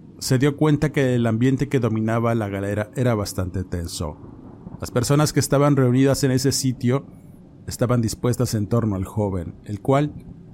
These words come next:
estaba en medio del lugar acostado boca arriba y siendo atendido por la señora.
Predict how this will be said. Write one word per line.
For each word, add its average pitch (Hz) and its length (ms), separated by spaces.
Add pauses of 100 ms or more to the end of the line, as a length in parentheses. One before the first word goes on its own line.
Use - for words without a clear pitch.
(120)
estaba 147 360
en 151 80
medio 151 220
del 143 140
lugar 131 240
acostado 127 480
boca 117 360
arriba 104 440 (440)
y 107 80
siendo 139 280
atendido 120 500
por 104 160
la 101 100
señora. 82 560